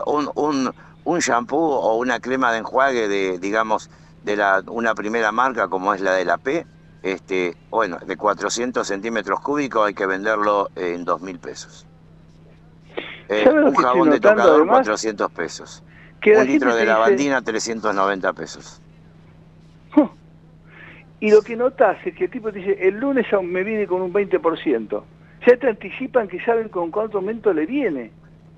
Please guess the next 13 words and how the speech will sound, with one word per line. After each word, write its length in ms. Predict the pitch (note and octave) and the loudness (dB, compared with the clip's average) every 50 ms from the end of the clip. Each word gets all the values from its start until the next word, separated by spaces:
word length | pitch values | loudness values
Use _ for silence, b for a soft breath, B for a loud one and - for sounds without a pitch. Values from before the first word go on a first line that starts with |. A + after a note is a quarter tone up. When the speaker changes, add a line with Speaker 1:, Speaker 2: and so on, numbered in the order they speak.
| - - - - - - - - - - - - | -20 -20 -20 -20 -20 -20 -20 -20 -20 -20 -20 -20
Speaker 1:
Sí, 220 | - - D#3 D3+ C3 | -10 -4 -4 -2 0
digamos 380 | C3+ C#3+ E3 G3 A3 A3+ B3 - | 0 0 2 2 2 0 0 -2
que, 320 | - D3 C#3+ C#3 C#3 - - | -2 -2 -2 -2 -2 -4 -4
eh, 440 | A#2+ A#2+ A2 G#2+ G#2+ G#2 G#2+ - - | -4 -2 0 0 0 -2 -2 -4 -8
l-, 260 | - G#2 G#2+ G#2+ G#2 - - A2 | -10 -8 -8 -8 -8 -6 -4 -2
eh, 340 | A2+ A2 A2 G#2+ G#2 G2 F#2+ - - - - | -2 0 0 -2 -2 -2 -4 -6 -10 -12 -8
eso 240 | B2 C#3 - - - | -6 -6 -6 -4 -4
ya 220 | C3+ - D3 C#3 A#2+ | -4 -2 -2 -4 -2
casi 340 | - - C#3+ D3 - C3 | -2 -2 -2 -2 -2 -4
no 140 | A#2 A#2 B2 | -4 -2 -2
nos 180 | A#2+ A2+ G#2 - | 0 -2 -2 -2
ocurre, 560 | G2+ F#2 E2 C3 C3 G2+ F2 D#2+ D#2+ E2 F2+ | -4 -4 -2 -2 -2 -2 -2 -2 -2 -2 -2
¿eh? 120 | G#2+ G#2 | -4 -6